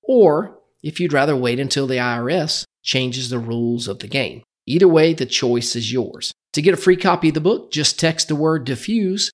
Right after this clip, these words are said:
to four seven eight, four seven five, twenty fifty. That's D E F U S E to four seven eight,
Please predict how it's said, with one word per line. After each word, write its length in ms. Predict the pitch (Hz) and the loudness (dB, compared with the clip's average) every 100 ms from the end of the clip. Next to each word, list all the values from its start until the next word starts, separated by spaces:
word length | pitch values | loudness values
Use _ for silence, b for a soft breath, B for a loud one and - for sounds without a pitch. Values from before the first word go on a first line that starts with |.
| _ | _
to 120 | - | -10
four 340 | - - 113 120 | -8 -8 -4 -2
seven 380 | - 143 139 127 | 0 0 0 0
eight, 320 | 123 - - B B | -2 -4 -12 B B
four 240 | - 95 104 | -12 -8 -4
seven 360 | - 107 143 | -2 -2 -2
five, 440 | - 110 107 107 - _ | -4 -4 -4 -6 -12 _
twenty 360 | - 123 120 113 | -4 -2 -2 -4
fifty. 560 | - - 123 - - _ _ _ _ | -4 -2 -2 -6 -18 _ _ _ _
That's 220 | 143 143 | -4 -4
D 280 | 123 139 185 165 | -4 -4 -4 -2
E 240 | 170 139 | -6 -2
F 240 | 160 160 | -2 -2
U 320 | 139 160 160 - | -6 -4 -4 -4
S 320 | 156 156 - - | -4 -2 -4 -2
E 320 | 202 143 190 _ - | -2 -2 -4 _ -10
to 100 | 107 | -10
four 360 | - 113 113 | -8 -6 -4
seven 380 | 120 - 143 135 | -2 0 0 0
eight, 300 | 123 123 - | -2 -4 -8